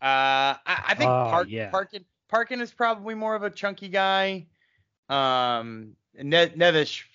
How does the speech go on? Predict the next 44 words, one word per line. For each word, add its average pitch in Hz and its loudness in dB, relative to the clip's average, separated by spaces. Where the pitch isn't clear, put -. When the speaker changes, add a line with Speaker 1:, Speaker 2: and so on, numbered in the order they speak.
Speaker 1:
eh, 180 0
he's 180 -4
bordering 123 2
on 104 -4
that. 95 -12
Speaker 2:
Yeah. 135 -6
Okay. 131 -12
We, 151 -6
we, 190 -4
uh, 147 -4
will 135 -4
hop 160 -2
into 147 -4
it 113 -10
soon. 113 -10
We 143 -4
have 147 -2
so 180 -4
many 156 0
awesome 131 -4
sponsors 117 -12
now. 110 -8
Let, 120 -10
let 131 -6
me 135 -6
tell 120 -8
you 113 -6
about 107 -12
some 110 -14
of 101 -14
our 101 -14
sponsors 95 -18
first - -20
before 104 -16
we 156 4
get 196 4
you, 185 8
uh, 139 2
um, 135 -2
some 151 -4
winning, 139 0
winning 123 -6
picks. - -8
And 139 -8